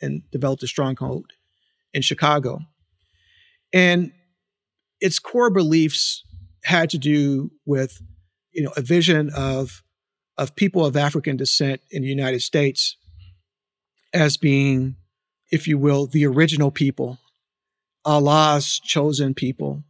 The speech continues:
who found themselves in the wilderness of America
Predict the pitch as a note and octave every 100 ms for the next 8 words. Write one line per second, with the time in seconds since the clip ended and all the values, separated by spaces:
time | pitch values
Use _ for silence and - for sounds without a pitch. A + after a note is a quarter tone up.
0 | _ _ _ _ - C#3+ D#3+ - F3 F3+
1 | F3 D3 - D3 C#3 C#3 C3+ - - _
2 | _ _ _ _ - F3+ E3 D3+ D#3 D#3
3 | D3+ C3+ C3 - - - - _ _ _
4 | _ _ _ - D3 C3+ D3 C#3+ C#3 C3+
5 | C#3